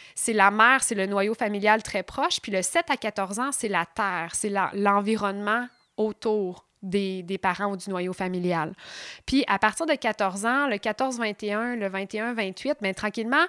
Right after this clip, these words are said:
il y a une identité personnelle. Il y a une réflexion au niveau de l'esprit, du cerveau, donc l'espace que la nature va prendre dans nos vies.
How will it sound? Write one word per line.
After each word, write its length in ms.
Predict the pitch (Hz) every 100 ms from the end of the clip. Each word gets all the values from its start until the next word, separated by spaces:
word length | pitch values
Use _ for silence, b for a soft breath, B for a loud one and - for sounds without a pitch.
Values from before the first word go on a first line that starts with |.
| B B B
il 60 | 208
y 20 |
a 40 | 214
une 100 | 226
identité 400 | 226 233 - 294
personnelle. 640 | 262 - 214 214 262 285 - B B B B B -
Il 100 | 214
y 80 | 226
a 160 | 226
une 140 | 220 208
réflexion 760 | 233 247 214 - 262 277 285
au 60 | 247
niveau 260 | 220 226
de 80 | 220
l'esprit, 380 | 208 214 - 262
du 80 | 220
cerveau, 460 | 214 202 202 269
donc 220 | 240 226 240
l'espace 840 | 214 208 - 285 294 302 294 -
que 80 | 233
la 140 | 208
nature 320 | 202 190 269 233
va 100 | 208
prendre 260 | - 226
dans 140 | 208 196
nos 160 | 196
vies. 220 | 180 180